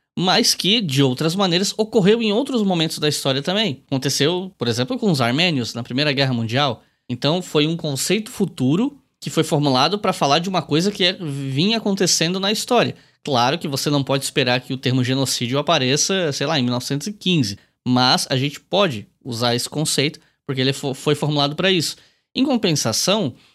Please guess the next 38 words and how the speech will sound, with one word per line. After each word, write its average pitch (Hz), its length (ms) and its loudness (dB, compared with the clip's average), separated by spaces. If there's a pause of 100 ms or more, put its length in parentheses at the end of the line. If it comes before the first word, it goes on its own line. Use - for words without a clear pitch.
eu 147 160 0
vejo 190 240 4
gente 175 280 0
querendo 170 520 0 (260)
falar 156 420 2
em 143 440 0 (320)
socialismo 160 720 2
no 151 80 2
Império 139 300 0
Romano, 127 760 2 (220)
ou 131 40 -2
então 160 200 2
direita 151 440 2
e 165 40 2
esquerda 139 720 0
na 131 80 0
Antiguidade. 127 840 0 (240)
Não 196 260 0
dá 147 180 2
pra 165 120 -2
falar, 220 320 2
por 190 200 -2
quê? 175 100 2
Porque 160 260 -6
direita 160 360 0
e - 20 -4
esquerda, 190 320 0
elas 156 220 2
entram 156 240 -2
na 143 80 0
equação 139 480 -2
a 165 40 -2
partir 160 280 0
do 196 80 0
momento 165 420 0
que - 100 -8
se 180 140 -2
supõe 196 580 0